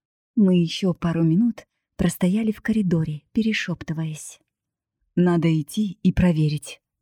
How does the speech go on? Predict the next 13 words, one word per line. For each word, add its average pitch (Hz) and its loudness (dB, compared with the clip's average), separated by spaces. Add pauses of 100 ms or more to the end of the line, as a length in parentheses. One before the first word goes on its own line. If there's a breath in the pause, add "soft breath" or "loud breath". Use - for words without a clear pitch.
(340)
«А 185 0
если 202 2
это 190 2
какой-то 196 2
монстр?» — 185 2 (520)
начала 165 2
переживать 165 -2
я. 160 -6 (540)
«Если 180 2
это 170 2
монстр, 180 2 (100)
я 170 2
атакую, 165 -2